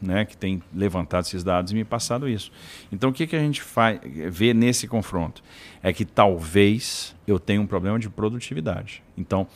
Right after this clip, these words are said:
de certa forma, a Câmara começou a inibir o policial. E aí tem algumas razões pra isso. Vamos supor que a pessoa que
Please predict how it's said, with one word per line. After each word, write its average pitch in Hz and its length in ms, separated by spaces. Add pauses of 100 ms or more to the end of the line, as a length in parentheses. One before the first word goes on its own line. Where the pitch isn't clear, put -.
(520)
de 120 200
certa 101 520
forma, 113 320
a 98 40
Câmara 107 320
começou 107 360
a 104 40
inibir 107 460
o - 20
policial. 92 480 (800)
E 135 60
aí 123 140
tem 147 120
algumas 160 300
razões 127 320
pra - 100
isso. 90 120
Vamos 151 180
supor 107 320
que - 140
a - 20
pessoa 101 580
que 107 220